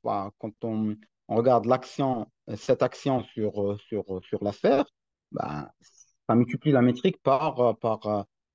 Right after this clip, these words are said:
par, euh, le, en chaque espace tangent par la, la constante de renormalisation. Donc, euh, donc voilà, le O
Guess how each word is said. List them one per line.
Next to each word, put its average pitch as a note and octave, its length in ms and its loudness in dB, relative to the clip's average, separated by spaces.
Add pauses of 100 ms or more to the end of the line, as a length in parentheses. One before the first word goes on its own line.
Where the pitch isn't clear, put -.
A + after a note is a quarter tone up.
(240)
par, B2+ 320 0
euh, G#2 400 -2
le, G2 500 -4 (520)
en - 60 -10
chaque - 180 -2
espace A#2 280 2
tangent C3+ 320 2
par G#2+ 320 0
la, A2 320 -2
la G#2+ 140 -4
constante B2+ 500 -6
de A2+ 100 -2
renormalisation. A#2 960 0
Donc, F#2 220 -14 (120)
euh, G2 280 -8 (600)
donc A2 200 -2
voilà, A2+ 320 2
le A#2 400 -2
O A#2+ 160 0